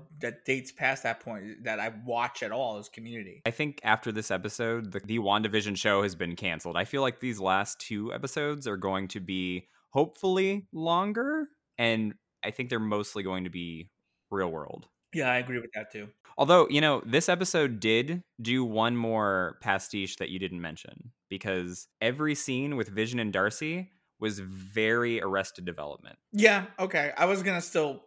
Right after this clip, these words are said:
Speaker 1: call that to Modern Family, but you're right. If I were to choose one that's a little bit more Arrested Development, when you see Vision in the chair, that was Arrested Development.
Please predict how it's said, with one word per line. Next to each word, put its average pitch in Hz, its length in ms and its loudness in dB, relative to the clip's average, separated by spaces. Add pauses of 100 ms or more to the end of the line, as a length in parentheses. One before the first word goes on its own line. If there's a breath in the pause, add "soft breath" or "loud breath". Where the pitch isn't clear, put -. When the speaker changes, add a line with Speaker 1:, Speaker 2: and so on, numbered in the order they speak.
Speaker 1:
call 135 360 0
that 123 340 -2
to 123 280 -6 (100)
Modern 131 280 0
Family, 131 380 0
but 113 120 -8
you're 123 100 -4
right. 120 240 2
If 120 200 -6
I 135 160 4
were 147 100 -2
to 147 80 0
choose 143 400 -6
one 131 180 -4
that's 117 140 -10
a 120 60 -10
little 123 180 -8
bit 113 140 -8
more 113 280 -8
Arrested 120 300 -6
Development, 110 400 -8 (100)
when 165 240 -4
you 185 120 0
see 180 220 0
Vision 156 380 0
in 135 200 -10
the 117 40 -8
chair, 127 600 -2
that 123 180 0
was 123 160 -4
Arrested 110 320 -8
Development. 95 440 -10